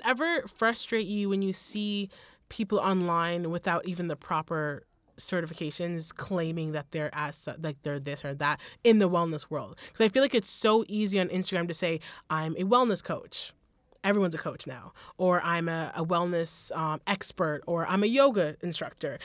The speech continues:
'Cause I feel like it's, it's a very dangerous thing to do for people that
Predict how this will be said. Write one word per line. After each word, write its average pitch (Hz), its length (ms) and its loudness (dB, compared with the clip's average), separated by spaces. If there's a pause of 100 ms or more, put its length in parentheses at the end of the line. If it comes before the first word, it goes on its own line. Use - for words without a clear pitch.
(120)
'Cause - 100 -2
I 208 80 6
feel 233 140 2
like 214 160 4
it's, 202 280 0
it's 202 160 0
a 202 60 2
very 220 300 2
dangerous 185 880 0
thing 175 380 0
to 226 340 0
do 180 400 0 (320)
for 202 100 4
people 208 320 0
that 175 280 0